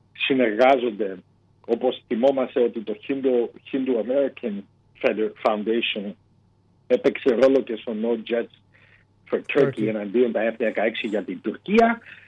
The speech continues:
Speaker 1: Ε, όταν το Σεπτέμβρη, όταν είχε έρθει η Υπουργός Παπαδοπούλου,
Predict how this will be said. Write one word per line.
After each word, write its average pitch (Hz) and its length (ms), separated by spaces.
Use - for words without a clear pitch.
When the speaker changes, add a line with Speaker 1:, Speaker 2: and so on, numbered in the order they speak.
Speaker 1:
Ε, 117 340
όταν 147 420
το 143 180
Σεπτέμβρη, 147 720
όταν 135 360
είχε 139 360
έρθει 139 300
η 113 320
Υπουργός 117 580
Παπαδοπούλου, 123 920